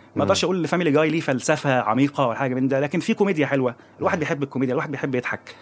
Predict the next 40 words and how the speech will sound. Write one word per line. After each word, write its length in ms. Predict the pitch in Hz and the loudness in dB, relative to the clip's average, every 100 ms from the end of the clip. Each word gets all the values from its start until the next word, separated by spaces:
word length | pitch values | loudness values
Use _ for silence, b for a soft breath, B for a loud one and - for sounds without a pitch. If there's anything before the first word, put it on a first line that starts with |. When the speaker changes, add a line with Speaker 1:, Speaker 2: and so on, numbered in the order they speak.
| - | -14
Speaker 1:
مم. 160 | 95 95 | -10 -2
Speaker 2:
و-، 280 | 139 143 151 | 0 2 4
وأمريكان 480 | 156 160 156 123 | 4 4 2 2
داد 200 | 123 143 | 2 2
وذا 120 | 127 117 | 2 0
Simpsons 500 | 143 135 139 131 - B 101 | 0 2 0 0 -4 B -10
Speaker 1:
مم. 220 | 95 92 | -8 -6
Speaker 2:
والحاجات 260 | 117 127 117 | -4 -4 -4
دي 100 | - | -6
كلها. 180 | 113 120 | -4 -2
لكن، 360 | 139 160 143 | 0 4 4
آه، 300 | 139 135 139 - B B | 4 2 -2 -8 B B
في 80 | 190 | 0
مسلسلات 380 | 185 151 147 151 | 2 2 0 2
أعمق 280 | 156 120 - | 2 2 0
طبعا 220 | 120 107 | 0 0
زي 160 | 113 | -2
Futurama، 500 | 113 123 123 113 95 101 | -4 -4 -2 -2 -4 -10
مسلسل 380 | - 123 127 123 | -14 -10 -6 -6
كرتون 460 | 127 113 147 160 165 B - | -4 0 2 0 -2 B 0
كوميدي 300 | 143 147 156 | 2 4 2
وخيال 280 | 131 139 139 | 2 2 2
علمي. 260 | 120 98 - - | 0 -2 -8 -12
Speaker 1:
مم. 180 | 98 95 | -8 -6
Speaker 2:
تمام؟ 240 | 95 139 139 | -2 -2 0
لكن 160 | 127 143 | 2 4
اللي 100 | 139 | 4
كان 200 | 160 151 | 2 2
بي-، 280 | 135 131 - - - - 139 | 2 0 -8 -20 -18 -14 -2
بيكتب 360 | 131 - 156 - | 0 0 -2 -2
فيه 260 | 165 175 - | -2 -2 -2
علماء 280 | 117 135 160 | 0 2 2
فيزياء 260 | 165 147 139 | 2 2 2
حقيقيين. 480 | 123 127 131 101 - B 95 | 2 2 2 0 -4 B -18
Speaker 1:
عجيب. 120 | 87 | -6
Speaker 2:
فيقدم 460 | 117 127 120 151 | 0 2 4 4
لك 140 | 156 143 | 4 4
نظريات 300 | 127 131 135 | 4 2 2
فيزيائية 420 | 139 123 131 151 | 0 2 2 2
حقيقية 480 | 127 113 139 160 | 0 0 0 0